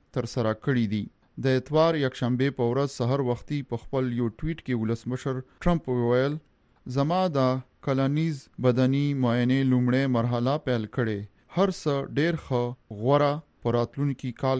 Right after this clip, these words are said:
کې به مکمل شي.» مڼې ویاندې زیاته کړه چې ولسمشر په داسې حال کې چې طبي روغتون کې و، هلته کې کارکوونکي کارمندانو ته یې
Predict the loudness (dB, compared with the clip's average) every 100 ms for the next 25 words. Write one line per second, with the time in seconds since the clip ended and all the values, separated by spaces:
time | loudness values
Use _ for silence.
0 | -2 -2 0 -2 -2 -6 -2 -2 -2 -4
1 | -8 -14 -14 _ _ _ -4 0 2 2
2 | 0 0 2 2 0 0 0 0 0 -2
3 | -2 -2 -2 -2 -2 -2 -4 -4 -4 -4
4 | -2 -2 -2 -2 -2 -2 -2 -6 -6 -6
5 | -6 -4 -4 -2 -4 -4 -4 -4 -4 -2
6 | 0 0 0 -2 -2 -2 -4 -4 -4 -4
7 | -4 -4 -4 -2 -2 -2 -4 -6 -4 -4
8 | 0 0 0 0 -2 -2 -2 -2 -2